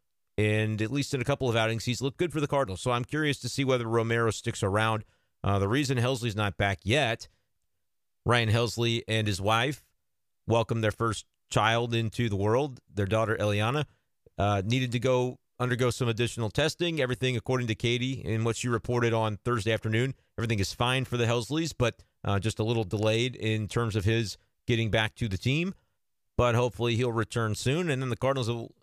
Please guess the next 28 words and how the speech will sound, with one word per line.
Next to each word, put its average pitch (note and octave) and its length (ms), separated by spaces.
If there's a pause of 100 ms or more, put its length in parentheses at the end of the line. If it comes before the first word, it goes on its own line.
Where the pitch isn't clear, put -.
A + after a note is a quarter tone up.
of G#2+ 120
course, A#2 180
have A2+ 160
that G2+ 140
roster A2 320
decision F#2+ 340
to F#2 60
be F2+ 80
made. F2+ 240 (720)
Another D3+ 260
paternity C#3 480
situation, B2 920
Nolan D#3+ 260
Arenado E3+ 420 (960)
is A2+ 260
expecting A#2+ 800
a A2 140
child B2+ 480
and G#2+ 400
with, - 200
with A#2 200
his A2 160
wife, A2 340
and A2+ 160
it A2+ 80
looks A#2+ 180
like, A#2+ 300
uh, A2 300